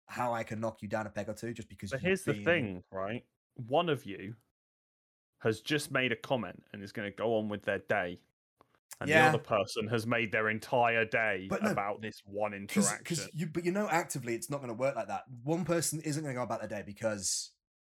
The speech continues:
Speaker 1: that's
Speaker 2: You don't know
Speaker 1: clearly
Speaker 2: that.
Speaker 1: not
Speaker 2: Most
Speaker 1: how
Speaker 2: of the
Speaker 1: the other
Speaker 2: time
Speaker 1: person's working.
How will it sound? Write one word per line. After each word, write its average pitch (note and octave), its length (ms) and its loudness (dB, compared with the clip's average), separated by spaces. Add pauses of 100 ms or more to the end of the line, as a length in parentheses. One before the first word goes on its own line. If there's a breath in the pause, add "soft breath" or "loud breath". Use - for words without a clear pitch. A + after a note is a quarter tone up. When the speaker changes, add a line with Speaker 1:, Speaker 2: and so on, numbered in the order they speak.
(500)
Speaker 1:
that's B2+ 100 4
Speaker 2:
You B2 80 -2
don't B2+ 180 2
know C#3+ 160 2
Speaker 1:
clearly C#3+ 200 4
Speaker 2:
that. - 20 0
Speaker 1:
not C#3+ 280 4
Speaker 2:
Most - 40 -4
Speaker 1:
how C3 180 4
Speaker 2:
of B2+ 60 -2
the B2+ 60 -6
Speaker 1:
the A#2+ 60 2
other A2+ 160 4
Speaker 2:
time A2 240 -2
Speaker 1:
person's A2 540 -4
working. A2+ 520 -4